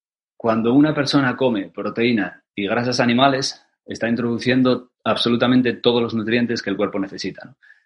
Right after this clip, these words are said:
Hay gente que habla de la fibra y demás. Eh, nosotros investigamos mucho sobre la fibra, no pudimos llegar a una conclusión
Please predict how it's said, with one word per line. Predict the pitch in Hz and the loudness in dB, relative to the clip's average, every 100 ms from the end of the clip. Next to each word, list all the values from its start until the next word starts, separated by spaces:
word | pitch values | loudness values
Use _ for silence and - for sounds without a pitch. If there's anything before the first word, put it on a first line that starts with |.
| _ - | _ -4
Hay | |
gente | 123 123 113 | 0 0 2
que | 107 | 2
habla | 107 | 2
de | 107 | 0
la | 92 | 0
fibra | - 143 127 107 | 4 4 4 0
y | |
demás. | 98 127 131 - _ _ _ _ | 0 0 0 -6 _ _ _ _
Eh, | - 92 92 92 | -2 2 2 0
nosotros | 104 101 117 117 | -4 -2 -2 2
investigamos | 120 107 110 117 117 | 2 2 2 0 0
mucho | 120 110 | -2 -2
sobre | 110 104 | -4 -2
la | 98 | -4
fibra, | - 123 110 | -2 0 0
no | 110 117 - _ _ - | 0 -2 -4 _ _ -10
pudimos | 110 123 120 107 | 0 2 2 2
llegar | 113 110 | 0 2
a | 113 | 2
una | 113 | 0
conclusión | 113 104 104 - 120 110 92 | -2 -4 -4 0 2 2 -2